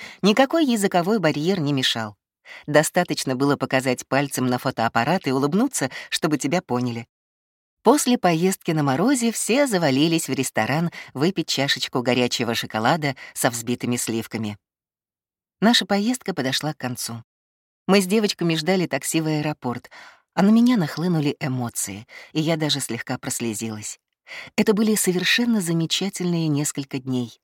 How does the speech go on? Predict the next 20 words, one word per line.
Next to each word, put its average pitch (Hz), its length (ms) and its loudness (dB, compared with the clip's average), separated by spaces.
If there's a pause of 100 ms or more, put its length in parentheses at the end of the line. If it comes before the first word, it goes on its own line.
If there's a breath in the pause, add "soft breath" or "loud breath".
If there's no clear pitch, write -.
(460 loud breath)
Я 143 140 0
получила 156 520 0
уникальную 151 600 0
возможность 135 680 -4 (200 loud breath)
встретить - 500 -4
интересных 151 580 -2
людей 135 460 0 (200 loud breath)
из - 140 -2
стольких 196 500 -2
стран, 208 440 -2 (200 loud breath)
что - 220 0
не 165 120 4
счесть. - 540 -6 (680)
Мы 185 140 6
праздновали 214 480 4
самое 208 400 2
чудесное 160 540 0
время 156 320 0
в 139 60 -8
году 143 340 2